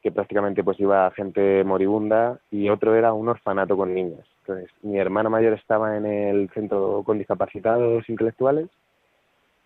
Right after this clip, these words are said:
mi hermana estaba en el hospital, puesto que es alumna de enfermería, o sea, de medicina, perdón, y yo estaba en el orfanato, se llama,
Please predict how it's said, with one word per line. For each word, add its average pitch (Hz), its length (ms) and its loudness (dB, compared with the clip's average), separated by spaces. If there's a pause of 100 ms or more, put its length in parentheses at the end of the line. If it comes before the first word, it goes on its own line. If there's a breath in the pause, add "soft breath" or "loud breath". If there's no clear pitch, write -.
(400)
mi 104 180 -2
hermana 107 680 0
estaba 107 260 -2
en 104 60 -2
el 104 80 0
hospital, 127 540 0 (380)
puesto 92 240 -20
que 98 60 -4
es 92 80 -6
alumna 98 300 0
de 98 60 -2
enfermería, 113 680 0
o 107 80 -4
sea, 98 120 -2
de 95 180 0
medicina, 95 420 -2
perdón, 110 380 -4 (880)
y 143 380 4
yo 117 100 4
estaba 123 360 2
en 113 80 -2
el 98 300 2
orfanato, 92 680 -2
se - 60 -14
llama, 92 180 -6